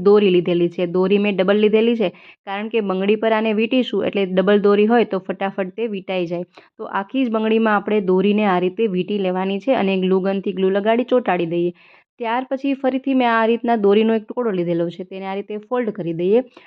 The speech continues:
ફરી એક નાનો ટુકડો લીધેલો છે, તેને આ રીતે રાખીએ. હવે ત્રણેય જ ટુકડાને આપણે આ રીતે ગ્લુગનથી ગ્લુ લગાડી અને ચોંટાડી દેવાના છે. જુઓ, તો અહીં આ રીતે ચોંટાડ્યા પછી હવે આપણે જે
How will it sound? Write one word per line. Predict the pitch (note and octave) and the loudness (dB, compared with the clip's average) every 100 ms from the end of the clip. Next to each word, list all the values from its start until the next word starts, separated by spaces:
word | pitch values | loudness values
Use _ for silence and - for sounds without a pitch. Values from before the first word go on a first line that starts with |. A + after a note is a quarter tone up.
| _ | _
ફરી | - A3+ A#3+ | -10 -4 -2
એક | A#3 | -4
નાનો | G#3 G3 G3+ | -4 -4 -4
ટુકડો | G3+ G#3 A3 | -4 -2 0
લીધેલો | A#3 B3 F#3 | 2 2 2
છે, | F3 F3 | -2 -10
તેને | F#3+ F#3+ | -10 -8
આ | F#3+ | -6
રીતે | F#3+ F#3+ A3 | -6 -4 -2
રાખીએ. | G#3+ G#3+ F#3 F#3 _ _ - | -2 -4 -10 -12 _ _ -14
હવે | G3 A#3 | -4 -4
ત્રણેય | A3+ G#3+ A#3+ A#3+ | -2 0 0 0
જ | |
ટુકડાને | B3 A#3 A3 A3 A3+ | -4 -8 -6 -4 -4
આપણે | G#3+ G#3+ G#3+ - | -4 -4 -6 -6
આ | F#3+ G#3 | -6 -4
રીતે | G#3 G#3 G#3 | -4 -2 0
ગ્લુગનથી | F#3 F#3+ G3 G3+ G#3+ G#3+ | 0 0 0 -2 -4 -4
ગ્લુ | F#3 F#3 | 0 2
લગાડી | F#3 G3+ A#3 G#3+ | 2 2 2 2
અને | G#3+ G3+ | -2 -4
ચોંટાડી | G#3 F#3 F3+ F#3+ G3+ G3 | -2 -2 -2 -2 0 0
દેવાના | F3+ F3+ G3 A3+ | 0 0 -2 -4
છે. | - F3 | -6 -8
જુઓ, | E3 F#3 E3+ E3+ _ _ _ _ | -4 -4 -4 -6 _ _ _ _
તો | G#3 G#3 - | -8 -8 -4
અહીં | G3+ G#3+ | -2 0
આ | G#3 | 2
રીતે | G#3+ A3+ | 2 2
ચોંટાડ્યા | G#3+ F#3+ F#3+ G3+ G#3 G#3 | 0 0 0 2 0 2
પછી | C4 B3+ F#3 F#3 | 0 0 -2 -4
હવે | F#3+ G3+ A#3+ | -2 2 2
આપણે | - G#3 A3 A#3 A#3+ | 2 -2 4 4 4
જે | A3+ | 4